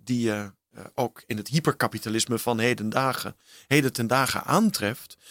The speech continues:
wordt veroorzaakt door het narratief dat wij vertellen. Het is dus niet een legitimering achteraf, een rationalisatie. Nee, eh,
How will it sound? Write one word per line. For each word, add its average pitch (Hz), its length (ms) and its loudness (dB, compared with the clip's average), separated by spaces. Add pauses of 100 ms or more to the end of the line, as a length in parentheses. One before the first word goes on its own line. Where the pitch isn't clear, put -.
(500)
wordt 208 280 6
veroorzaakt 180 800 4
door 170 120 4
het 151 100 -2
narratief 160 560 2
dat - 180 -2
wij 95 180 -2
vertellen. 87 560 -4 (600)
Het 135 140 -2
is 185 120 8
dus 175 140 6
niet 208 180 6
een 156 220 2
legitimering 170 840 4
achteraf, 160 580 4
een 156 140 2
rationalisatie. 127 1080 6 (540)
Nee, 254 340 2 (240)
eh, - 100 -8